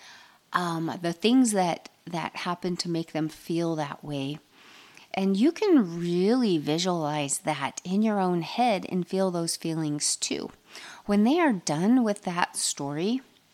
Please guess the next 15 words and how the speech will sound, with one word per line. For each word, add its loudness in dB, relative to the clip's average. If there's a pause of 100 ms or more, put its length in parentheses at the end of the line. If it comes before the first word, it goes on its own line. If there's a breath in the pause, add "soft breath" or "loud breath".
(540 loud breath)
nine 2
times 0
out 0
of -8
ten, 0 (640 loud breath)
you 0
feel 0
like -4
you 0
are 0
more 0
connected -4
to -2
that 2
person, 0